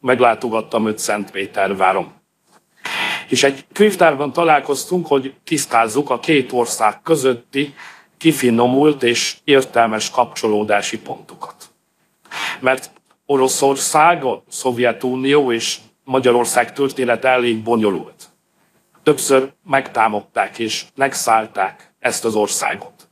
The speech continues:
Az ötvenhatos forradalmunkat eltiporták. Mi pedig egy nagyon erős antikommunista politikai párt vagyunk. Tehát nem volt könnyű feladat megtalálni a megfelelő alapot, hogy hogyan fogunk együttműködni a jövőben.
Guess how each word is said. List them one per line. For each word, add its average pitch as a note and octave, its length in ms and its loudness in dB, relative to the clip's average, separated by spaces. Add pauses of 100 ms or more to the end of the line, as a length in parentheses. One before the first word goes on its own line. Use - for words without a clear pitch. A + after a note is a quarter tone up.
(720)
Az A#2+ 160 0
ötvenhatos C3+ 600 2
forradalmunkat B2+ 920 0
eltiporták. G#2+ 1000 -4 (920)
Mi B2+ 100 0
pedig C3 240 2
egy C3+ 280 -2
nagyon D3 380 2
erős C3+ 320 0
antikommunista A#2+ 960 -2
politikai A2+ 640 -2
párt G2 380 0
vagyunk. F2 420 -8 (240)
Tehát A#2+ 360 2 (440)
nem D#3+ 140 2
volt C#3 220 0
könnyű C#3+ 320 0
feladat A#2+ 560 0
megtalálni G#2+ 720 0
a G#2+ 240 -2
megfelelő A#2+ 600 0
alapot, C3+ 480 2
hogy B2+ 260 -4 (300)
hogyan B2+ 340 4
fogunk A#2+ 480 0
együttműködni A2 840 -2
a G#2+ 80 4
jövőben. G2+ 720 -2